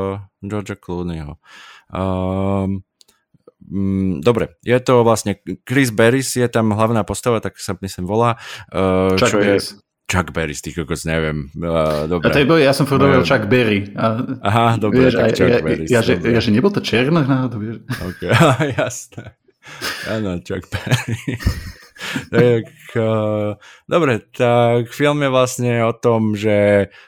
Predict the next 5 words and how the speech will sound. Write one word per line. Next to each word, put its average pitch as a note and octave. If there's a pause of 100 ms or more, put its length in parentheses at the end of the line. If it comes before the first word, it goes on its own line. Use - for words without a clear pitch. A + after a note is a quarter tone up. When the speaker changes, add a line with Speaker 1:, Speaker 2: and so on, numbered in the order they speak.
(160)
Speaker 1:
e, F#2+
píše G2
televízne, F#2 (640)
ehm, D#2+ (580)
relácie, F#2+